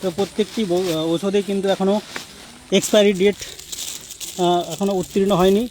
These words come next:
দেখতেই পাচ্ছেন এই যে, আহ, দু-, জুলাই মাসে দু হাজার পঁচিশ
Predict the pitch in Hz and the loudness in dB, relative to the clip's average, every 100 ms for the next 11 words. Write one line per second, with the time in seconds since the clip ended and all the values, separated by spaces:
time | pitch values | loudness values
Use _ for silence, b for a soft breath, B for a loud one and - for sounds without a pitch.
0 | - 160 170 208 196 180 220 247 160 175 | -4 -2 2 4 4 2 0 0 2 2
1 | - - 135 - - 175 170 170 170 - | 0 -8 -14 -18 -8 0 2 2 0 -6
2 | 233 147 165 165 151 139 160 190 190 185 | -10 -2 4 4 2 2 4 6 6 2
3 | 185 170 180 185 190 - - - 170 165 | 2 4 4 4 0 -6 -20 -2 0 2
4 | 202 - | 0 -2